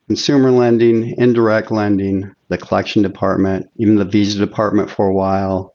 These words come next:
and mortgage and commercial. And then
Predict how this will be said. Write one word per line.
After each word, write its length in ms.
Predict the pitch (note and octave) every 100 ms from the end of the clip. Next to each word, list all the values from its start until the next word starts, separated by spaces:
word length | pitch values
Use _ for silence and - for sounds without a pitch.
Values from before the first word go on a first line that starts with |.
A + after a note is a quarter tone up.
| -
and 500 | G2 G2 F#2+ F#2 G2 -
mortgage 440 | A2 G#2+ G2+ G2+ -
and 140 | F#2
commercial. 640 | - G2+ D#2+ - - - _ -
And 220 | G2 G#2+
then 520 | D3+ C#3+ B2+ C3 C3+